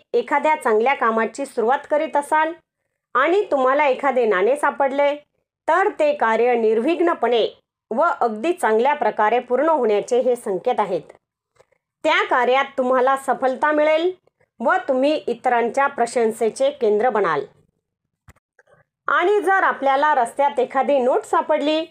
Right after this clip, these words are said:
तर याचा अर्थ आपल्याला आता सतर्क व्हावे लागेल. आपण जे काही कार्य करू,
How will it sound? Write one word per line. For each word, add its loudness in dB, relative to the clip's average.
तर 2
याचा 0
अर्थ -2
आपल्याला 0
आता 0
सतर्क -2
व्हावे 2
लागेल. -2
आपण 0
जे 0
काही 0
कार्य 0
करू, 0